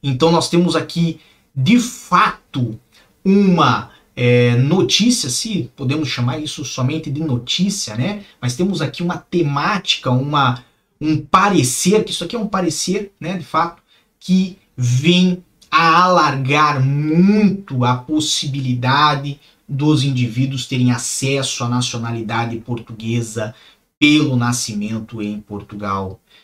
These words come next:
mesmo que o registro de nascimento já tenha sido efetuado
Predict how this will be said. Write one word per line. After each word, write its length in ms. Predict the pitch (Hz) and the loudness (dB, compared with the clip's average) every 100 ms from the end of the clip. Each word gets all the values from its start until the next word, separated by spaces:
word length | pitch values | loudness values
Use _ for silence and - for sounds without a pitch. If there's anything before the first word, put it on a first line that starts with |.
| _ | _
mesmo 760 | 131 147 175 196 190 165 160 151 | -2 2 4 6 4 2 0 -4
que 300 | - 160 156 | -4 0 2
o 60 | 135 | 2
registro 540 | 127 120 151 147 147 | 2 0 -2 -4 -6
de 80 | 131 | -6
nascimento 760 | 135 127 123 110 113 110 117 - _ _ | -6 -6 -4 -4 -4 -6 -10 -12 _ _
já 320 | 117 117 143 | -6 0 0
tenha 420 | 147 - 147 139 123 | -2 -6 -4 -2 -2
sido 560 | - - 127 123 123 | -4 -2 0 2 2
efetuado 960 | 117 - 113 - 110 110 110 104 113 | 0 -4 -12 -8 -2 0 0 -4 -8